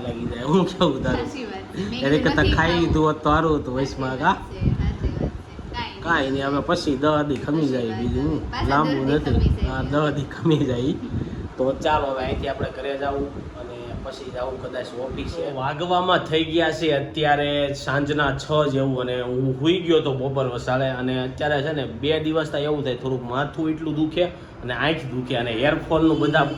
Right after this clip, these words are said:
Speaker 1: બહુ બધા લોકો એમ કીધું હતું કે તમે ડૉક્ટર પાસે જાઓ ને તોય તમારા પૈસા વેસ્ટ જાય કે એનું કાંઈ છે નહીં. અને ઘણા લોકોએ એવું કીધું છે કે મોટા વરાછામાં છે ને હેરફોલ થાય જ છે.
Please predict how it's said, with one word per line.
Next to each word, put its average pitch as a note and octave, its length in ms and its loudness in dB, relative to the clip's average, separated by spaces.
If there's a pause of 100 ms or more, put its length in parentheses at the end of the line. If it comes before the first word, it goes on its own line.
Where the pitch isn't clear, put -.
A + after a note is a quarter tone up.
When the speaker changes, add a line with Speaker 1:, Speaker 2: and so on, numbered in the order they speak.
(100)
Speaker 1:
બહુ D#3+ 220 6
બધા D3+ 200 2
લોકો C#3+ 260 0
એમ C#3+ 240 2
કીધું C3 200 0
હતું C3+ 320 -2 (240)
કે C3+ 80 -2
તમે C#3+ 180 0
ડૉક્ટર E3+ 440 2
પાસે F3 340 2
જાઓ D#3+ 340 4
ને D#3 140 2
તોય D3+ 260 2
તમારા D3 580 2 (220)
પૈસા D3 360 2
વેસ્ટ C3+ 360 0
જાય A#2+ 440 0
કે D3+ 260 -2 (400)
એનું D3 260 0
કાંઈ D3+ 280 0
છે C#3+ 280 0
નહીં. C#3 260 -2
અને B2+ 160 0
ઘણા C#3+ 280 0
લોકોએ C#3+ 340 2
એવું D3 300 2
કીધું C3+ 320 -4
છે B2 140 -4
કે A#2+ 100 -4
મોટા C3 420 -2
વરાછામાં C3+ 540 0
છે C#3+ 100 -2
ને C3 100 -2
હેરફોલ B2 640 -2 (120)
થાય C3 160 0
જ B2+ 100 -2
છે. - 440 -10